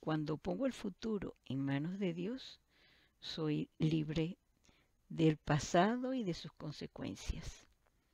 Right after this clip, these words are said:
Así que, eh, recordamos aceptar únicamente lo que la voluntad divina dispone para nosotros. Y pasamos a nuestra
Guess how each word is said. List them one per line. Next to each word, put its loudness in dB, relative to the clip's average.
Así -2
que, 0
eh, 0
recordamos 0
aceptar -2
únicamente -6
lo -8
que -4
la -2
voluntad -8
divina -4
dispone -8
para -8
nosotros. -14
Y -2
pasamos -8
a -6
nuestra -8